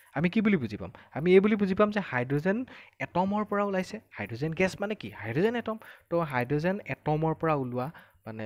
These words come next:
যিটো ৰেডিয়েশ্যন, হয়নে? এতিয়া শুনা, বহুত ইণ্টাৰেষ্টিং কথা এটা মই লিখি দিছোঁ। কৈছে যে the emission spectrum,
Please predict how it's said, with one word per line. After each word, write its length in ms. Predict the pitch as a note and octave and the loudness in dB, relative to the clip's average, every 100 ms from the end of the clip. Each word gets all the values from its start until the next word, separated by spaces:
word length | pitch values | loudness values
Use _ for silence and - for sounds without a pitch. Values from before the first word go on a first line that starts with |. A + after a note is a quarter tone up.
| G#2+ | -8
যিটো 180 | G#2 A2 | -10 -8
ৰেডিয়েশ্যন, 520 | G2+ F#2 F2 - D2+ - _ _ | -8 -8 -12 -12 -20 -20 _ _
হয়নে? 200 | B2+ E3+ G3+ - - - | -6 -2 -4 -6 -20 -18
এতিয়া 200 | - A2+ | -12 -12
শুনা, 160 | - D2 - - _ _ _ _ _ _ - | -10 -16 -18 -20 _ _ _ _ _ _ -6
বহুত 160 | A#2+ A#2 | -2 -2
ইণ্টাৰেষ্টিং 420 | A2 A2+ G#2 G#2+ | -2 -4 -6 -10
কথা 180 | F#2 G2 | -14 -12
এটা 120 | F2 | -10
মই 140 | F2+ G2+ | -8 -6
লিখি 220 | G#2 A#2+ | -6 -6
দিছোঁ। 260 | G2+ F2+ E2+ - - _ | -8 -14 -18 -20 -20 _
কৈছে 360 | F#3+ A3 - B2 G#3+ - - | -2 -2 -2 -4 -4 -8 -8
যে 80 | C#3+ | -4
the 100 | - - D#3+ | -4 -2 -2
emission 380 | F3+ B3 - B3 - | -2 -2 -2 -4 -4
spectrum, 500 | - B2 - A2 | -6 -8 -8 -8